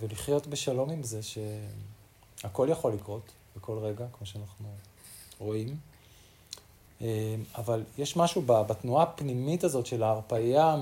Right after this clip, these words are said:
מהציפייה למצוא את הוודאות הזאת יום אחד. מקום שיש בו ודאות, אולי ניסע לארץ אחרת, אה, ששם הכל,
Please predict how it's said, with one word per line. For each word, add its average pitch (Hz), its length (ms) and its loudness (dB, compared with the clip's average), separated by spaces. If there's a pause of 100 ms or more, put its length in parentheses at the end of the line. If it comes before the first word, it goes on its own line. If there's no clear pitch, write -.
(1300)
מהציפייה 147 520 8
למצוא 170 280 4
את 117 40 -2
הוודאות 113 460 4
הזאת 104 260 -2
יום 107 160 0
אחד. 104 300 0 (800)
מקום 175 540 10
שיש 151 340 4
בו 135 120 2
ודאות, 123 600 4
אולי 131 260 4
ניסע 131 320 2
לארץ 131 1200 2
אחרת, 127 880 2 (640)
אה, 107 80 -4
ששם 139 520 4
הכל, 131 500 6